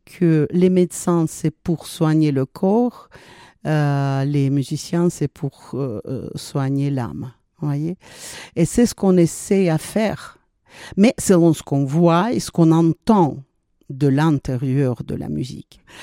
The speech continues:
Pour moi, quand on vient me jouer pour être au, avec moi, euh, c'est absolument pas nécessaire que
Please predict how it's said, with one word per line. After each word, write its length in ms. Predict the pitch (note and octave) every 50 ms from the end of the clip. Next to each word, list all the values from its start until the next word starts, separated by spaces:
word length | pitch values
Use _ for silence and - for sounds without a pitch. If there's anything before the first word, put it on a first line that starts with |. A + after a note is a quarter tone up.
| - - - - - - - - _ _
Pour 140 | A#3 A3 B3
moi, 180 | C4 D#4 E4 D4
quand 300 | - - C4 C4+ C4 -
on 340 | A#3+ A3+ A3+ G#3+ G#3+ G#3 G#3
vient 220 | F#3+ F#3 A3+ G#3+ G#3
me 220 | G3 F#3 F3 E3+
jouer 400 | D3+ C#3 D3 D#3 E3+ E3+ E3+ E3
pour 320 | - _ - C#3+ C3 -
être 260 | D#3+ D3 - - - -
au, 240 | C3+ C3 C3 -
avec 400 | - B2 C#3 C3+ C#3+ - - -
moi, 400 | D3 C#3 C#3 D3 E3+ G3 A#3 C#4 - - - - - - - - - - - - - _ -
euh, 400 | F3 E3+ D#3+ D#3 D3+ D3+ C#3+ A#2
c'est 380 | - - - - F#3 E3 D#3+ - -
absolument 560 | D3+ - - - - G3 G3+ A3 A#3 A3+ G3+
pas 260 | - - F#3 E3 E3 - C#3+
nécessaire 1000 | C3 C3+ C#3 C3 - - C#3+ C3 - - - - F3+ F#3 F#3 E3+ - - -
que 400 | - - C3+ B2+ B2+ B2 A#2+ A#2+